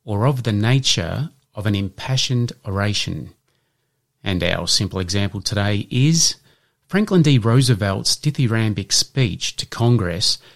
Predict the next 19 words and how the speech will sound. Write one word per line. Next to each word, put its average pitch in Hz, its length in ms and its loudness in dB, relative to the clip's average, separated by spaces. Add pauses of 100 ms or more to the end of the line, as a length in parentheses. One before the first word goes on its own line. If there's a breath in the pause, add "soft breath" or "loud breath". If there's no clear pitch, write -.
(100)
stirred 160 440 4
a 170 60 6
nation 127 680 2
which - 220 -12
ultimately 120 460 0
led 107 400 -2 (140)
to 92 120 -8
Hitler's 92 360 -6
downfall. 90 640 -6 (1300)
Well, 113 300 4
that 110 200 0
takes - 240 -2
us 101 80 -2
to - 120 -6
the 101 140 2
end 117 220 4
of 98 60 -2
another 104 260 0
episode. 147 560 0